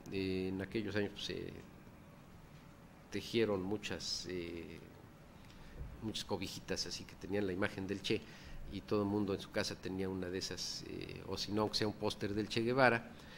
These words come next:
Eh, pero de las figuras mexicanas, eh, Zapata seguía, seguía siendo lo rescatable,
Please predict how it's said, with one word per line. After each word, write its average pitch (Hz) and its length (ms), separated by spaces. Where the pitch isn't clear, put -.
Eh, 123 520
pero 208 300
de 156 140
las 147 180
figuras 190 320
mexicanas, 170 840
eh, 127 400
Zapata 147 480
seguía, 104 680
seguía 92 960
siendo 95 680
lo 98 140
rescatable, 117 880